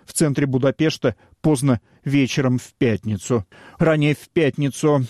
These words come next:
Будапешт и Киев обменялись высылкой дипломатов. Будапешт обвинил двух сотрудников посольства Украины в работе на спецслужбы.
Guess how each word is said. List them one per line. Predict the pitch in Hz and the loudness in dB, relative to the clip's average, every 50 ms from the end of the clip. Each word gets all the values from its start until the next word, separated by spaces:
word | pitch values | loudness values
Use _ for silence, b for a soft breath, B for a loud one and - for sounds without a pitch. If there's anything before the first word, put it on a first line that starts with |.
| - - | -6 -8
Будапешт | 131 120 131 143 135 139 127 - 156 151 147 - - - - _ - | -4 -2 0 0 0 0 0 0 0 0 0 -2 -4 -10 -12 _ -2
и | 165 143 - _ | -2 -2 -2 _
Киев | - - 165 151 139 139 131 - - - - | -2 2 2 4 4 4 2 -2 -6 -6 -4
обменялись | 151 143 127 127 143 143 143 139 139 143 147 170 175 - - - - | -2 -2 -2 -2 -2 0 2 2 2 2 2 2 0 0 -2 -2 -2
высылкой | 156 147 156 156 - - 170 160 147 - 170 165 151 b b b b - | 0 0 2 0 2 2 0 0 0 2 2 0 0 b b b b -6
дипломатов. | 151 131 151 170 - - 160 160 156 143 139 143 139 135 - 165 151 - b b b b | -2 0 -2 -2 0 2 2 2 2 2 2 2 0 2 0 0 -2 -2 b b b b
Будапешт | - 135 135 147 156 - - 175 147 - - - | -2 0 2 2 2 2 0 0 0 -2 -4 -4
обвинил | - 160 143 135 147 160 160 160 165 156 | -4 -2 -2 0 0 0 2 2 2 2
двух | 135 127 123 131 156 - - | 0 0 0 0 0 0 0
сотрудников | - 196 175 - 170 156 147 131 151 156 - 170 - - | 0 0 0 2 0 0 0 0 0 0 0 0 -2 -2
посольства | - 151 131 - 147 143 127 - - 147 143 143 - - | -2 -4 -2 0 0 0 0 0 0 0 -2 -2 -2 -2
Украины | 160 135 - 165 147 147 135 135 127 127 131 139 127 b b b b | -4 -2 0 0 2 2 2 2 2 2 2 2 0 b b b b
в | 160 135 | -4 0
работе | 156 165 151 135 127 120 113 - 147 131 117 - _ _ | 0 0 0 0 0 0 0 0 -2 -2 -2 -4 _ _
на | 143 139 131 | -2 0 0
спецслужбы. | 117 - - - 131 - - - - 127 120 110 101 95 87 98 113 110 104 | -2 -2 -2 -2 -2 -2 -2 -4 -2 -2 0 0 -2 -2 -2 -2 -2 -2 -2